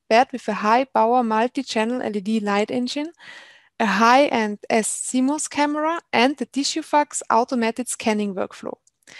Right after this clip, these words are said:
Here you can see our TissueFax confocal slide loader. This device enables fully automated confocal high-throughput scanning for up to one hundred twenty slides.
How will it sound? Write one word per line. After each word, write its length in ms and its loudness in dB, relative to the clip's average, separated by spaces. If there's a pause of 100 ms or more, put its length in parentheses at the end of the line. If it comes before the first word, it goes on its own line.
(240)
Here 260 6
you 80 0
can 240 0
see 260 0
our 200 2
TissueFax 720 -4
confocal 520 -6
slide 340 -4
loader. 320 -6 (600)
This 220 2
device 480 2
enables 560 -2 (220)
fully 420 2
automated 720 0 (400)
confocal 720 -2 (360)
high-throughput 840 0
scanning 640 -4 (360)
for 240 0
up 200 0
to 80 -4
one 220 2
hundred 260 0
twenty 320 -4
slides. 540 -6